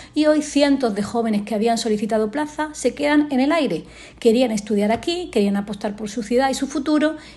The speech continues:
y todo se viene abajo, más o menos como un castillo de naipes.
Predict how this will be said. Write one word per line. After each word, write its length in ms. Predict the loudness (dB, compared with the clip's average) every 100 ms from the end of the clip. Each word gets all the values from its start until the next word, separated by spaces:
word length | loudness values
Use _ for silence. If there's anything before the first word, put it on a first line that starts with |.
| -8
y 140 | -8
todo 360 | 0 2 4 2
se 200 | 2 2
viene 220 | 2 0
abajo, 520 | 0 0 -2 -8 -10 -8
más 280 | -2 -2 2
o 80 | 4
menos 320 | 6 4 2
como 200 | 2 2
un 60 | 2
castillo 360 | -2 -2 -2
de 80 | -2
naipes. 560 | -4 -6 -8 -12 -14